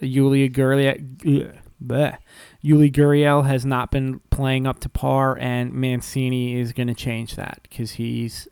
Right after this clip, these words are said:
a great player. And Maldonado basically was, I, I mean, he reminds me of, I'm gonna give you another analogy here. I gave you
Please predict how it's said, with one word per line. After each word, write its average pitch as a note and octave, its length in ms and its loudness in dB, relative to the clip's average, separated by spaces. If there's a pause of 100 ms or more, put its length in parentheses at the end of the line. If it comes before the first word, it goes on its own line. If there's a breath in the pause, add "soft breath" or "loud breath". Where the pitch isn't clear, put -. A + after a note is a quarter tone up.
(140)
a C3+ 80 -4
great B2 300 -2
player. A#2 420 -2 (540 loud breath)
And B2+ 400 2
Maldonado D3+ 880 6 (220)
basically F3+ 560 4
was, D3+ 320 4 (140)
I, C#3+ 360 0
I D3 40 2
mean, D3+ 240 2
he F3+ 260 0
reminds D3+ 640 2
me D#3+ 380 0
of, C3 540 2
I'm C#3 120 -6
gonna C3+ 140 -2
give B2+ 180 -2
you C3 80 -2
another B2 280 0
analogy B2+ 440 0
here. C3+ 200 0
I B2 80 0
gave C3 300 -4
you B2+ 240 0